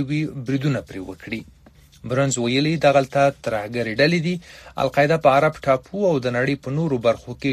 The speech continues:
شتون لري او دا شتون نور هم خطرناک دی. د قومي استخباراتي ادارې مشر ایورل هینس ویلي چې په سیمه کې افغانستان ته نور هیوادونه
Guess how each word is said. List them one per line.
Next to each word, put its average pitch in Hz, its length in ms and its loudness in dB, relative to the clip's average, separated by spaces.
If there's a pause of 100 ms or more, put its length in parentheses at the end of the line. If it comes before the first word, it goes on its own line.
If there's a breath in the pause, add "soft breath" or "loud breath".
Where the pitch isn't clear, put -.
(120)
شتون 165 340 -2
لري 185 320 0
او 120 140 2
دا 117 180 2 (140)
شتون 170 340 -2 (220)
نور 127 280 -2
هم 143 160 -2 (280)
خطرناک 101 600 -4
دی. 95 140 -6 (640 loud breath)
د - 20 6 (220)
قومي 160 280 0
استخباراتي 147 640 0 (120)
ادارې 120 400 -2
مشر 165 400 0 (260)
ایورل 151 380 0
هینس 151 400 -2
ویلي 131 400 -4
چې 185 320 -4
په 123 160 -2
سیمه 160 220 -4
کې 175 260 -2
افغانستان 139 640 -4
ته 151 80 -2 (240)
نور 147 220 -4
هیوادونه 110 440 -2